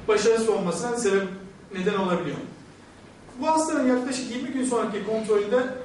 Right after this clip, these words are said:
e, özofagojejunostom hattının iyileşmiş olduğunu görüyorsunuz ve kontrol olarak bu,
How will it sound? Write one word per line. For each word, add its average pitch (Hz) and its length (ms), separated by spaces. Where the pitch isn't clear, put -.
e, 185 280
özofagojejunostom 226 880
hattının 196 600
iyileşmiş 202 400
olduğunu 175 320
görüyorsunuz 151 460
ve 202 180
kontrol 220 340
olarak 190 400
bu, 214 180